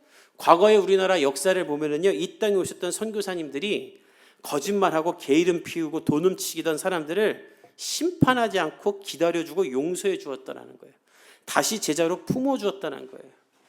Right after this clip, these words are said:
제가 저희 아버지께서 필리핀에서 선교 생활할 때, 지금도 하고 계시지만, 필리핀 사람들이, 어, 정말 가난하고 못 살게 사는 사람들을 데려다가 교회에서 일도 하게 해주고,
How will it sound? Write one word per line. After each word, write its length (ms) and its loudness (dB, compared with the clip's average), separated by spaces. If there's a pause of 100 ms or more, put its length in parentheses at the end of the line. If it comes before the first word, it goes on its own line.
(360)
제가 260 4
저희 240 2
아버지께서 560 -4
필리핀에서 600 -10
선교 300 -2
생활할 480 -4
때, 400 -8
지금도 380 -2
하고 160 0
계시지만, 520 -14 (580)
필리핀 460 -4
사람들이, 840 -4 (680)
어, 440 -20 (120)
정말 560 -2
가난하고 500 -2
못 140 -6
살게 320 -4
사는 300 -6
사람들을 500 -8
데려다가 680 -2 (280)
교회에서 640 -2
일도 380 -2
하게 200 -6
해주고, 500 -12